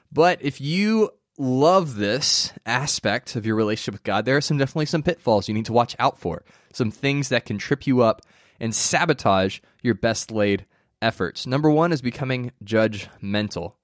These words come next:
right? Hatred of sin and evil can very easily become disdain for those who do not share your convictions. And I've seen this play out on Facebook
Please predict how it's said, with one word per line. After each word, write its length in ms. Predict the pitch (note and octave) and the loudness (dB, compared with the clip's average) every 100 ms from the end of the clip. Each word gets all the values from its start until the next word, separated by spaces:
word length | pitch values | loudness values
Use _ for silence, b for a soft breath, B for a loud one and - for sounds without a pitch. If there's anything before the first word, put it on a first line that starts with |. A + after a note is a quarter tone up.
| _ _ _ | _ _ _
right? 280 | A2 A2 - | -2 0 -2
Hatred 480 | - C#3 - D3 C#3 | -2 -4 0 2 2
of 180 | G#2 | 0
sin 280 | - C#3 C3+ | -2 0 0
and 100 | G2 | 0
evil 320 | G#2 C3+ C3+ | 0 2 2
can 200 | C3 G#2+ | -2 -2
very 220 | G2+ D3 E3+ | 0 2 0
easily 420 | C#3 E3+ D#3 C3 | -2 -2 0 -2
become 380 | A#2 - A2+ G#2+ | -2 -2 -4 -2
disdain 600 | G2+ - B2+ B2+ C3 C3 b b b | -6 -2 0 2 0 -4 b b b
for 120 | - | -4
those 280 | A2+ A2 A2 | 2 2 2
who 100 | G#2+ | -2
do 180 | G2 A#2 | -2 0
not 240 | A#2 A#2 | 0 -2
share 420 | - A2+ G2+ G2+ - _ _ - | -4 0 2 2 -2 _ _ -8
your 300 | G#2 G#2+ G#2 | 2 2 2
convictions. 580 | - G2+ G#2+ - F2+ F#2 | -2 -6 -6 -6 -12 -6
And 100 | G2 | -6
I've 100 | - | -2
seen 160 | C#3+ | -2
this 100 | C3 | -2
play 220 | - C3 | 0 2
out 200 | B2+ A#2+ - | 4 4 0
on 160 | A2 | -4
Facebook 760 | G#2+ - - G3 - D3+ G3 | -4 -4 -2 -2 0 0 0